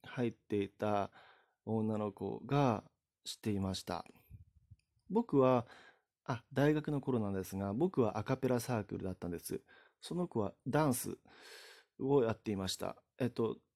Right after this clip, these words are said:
社交ダンスとかじゃなくて、なんて言うんでしょう、ストリートダンスっていうんですかね。ヒップホップとかアールアンドビーを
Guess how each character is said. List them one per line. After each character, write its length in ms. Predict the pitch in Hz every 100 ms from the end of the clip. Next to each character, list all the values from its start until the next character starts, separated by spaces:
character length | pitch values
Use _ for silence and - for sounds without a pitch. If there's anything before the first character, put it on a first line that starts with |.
| _ _ _ _ _ _ _ _ -
社 140 | 180
交 240 | 160 196
ダ 100 | 196
ン 80 | 175
ス 180 | 127 110
と 140 | -
か 140 | 101 107
じ 60 |
ゃ 20 | 104
な 100 | 104
く 80 |
て、 220 | - 101 98 _ _ _ _
な 260 | - 104 104
ん 80 | 113
て 60 | - _ - - _ _ -
言 100 | 104
う 20 |
ん 20 |
で 80 | -
し 80 | -
ょ 60 |
う、 40 | -
ス 100 | -
ト 140 | 160
リ 80 | 160
ー 20 |
ト 120 | 160
ダ 100 | 143
ン 80 | 127
ス 60 | 98
っ 20 |
て 120 | -
い 40 | 95
う 20 |
ん 40 |
で 60 | -
す 80 | -
か 120 | 104
ね。 200 | 127 104 _ _ _ _ _ _ _ _
ヒ 140 | -
ッ 60 | 131 -
プ 80 | 147
ホ 60 |
ッ 40 | 151
プ 120 | -
と 100 | 110
か 200 | - 107
ア 100 | 120
ー 20 |
ル 100 | 123
ア 20 |
ン 80 | 123
ド 80 | 113
ビ 160 | 117
ー 80 | 113
を 220 | 151 160